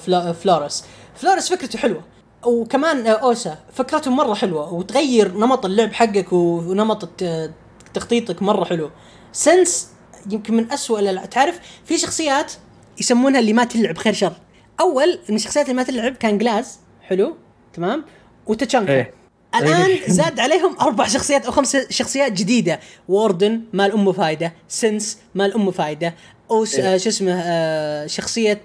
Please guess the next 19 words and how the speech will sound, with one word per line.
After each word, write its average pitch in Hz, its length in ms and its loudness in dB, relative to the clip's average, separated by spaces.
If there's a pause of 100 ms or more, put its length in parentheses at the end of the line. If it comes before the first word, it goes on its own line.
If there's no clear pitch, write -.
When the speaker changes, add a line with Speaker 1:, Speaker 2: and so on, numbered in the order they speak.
Speaker 1:
آه، 170 360 0
أيانا 196 540 0
ما 190 200 0
لهم 196 280 0
فايدة. 165 380 -6 (360)
بعض 240 160 2
الناس 269 260 0
تخيل 226 360 -2
يش-، - 180 -6
ياخذون 226 300 2
الشخصيات 254 360 0
هذه 240 160 2
بس 214 260 0
عشان 208 200 0
الأسلحة، 180 480 -2 (320)
ما 202 120 4
ياخذون 214 300 2
عشان 175 220 0
الابيليتي. 165 460 -2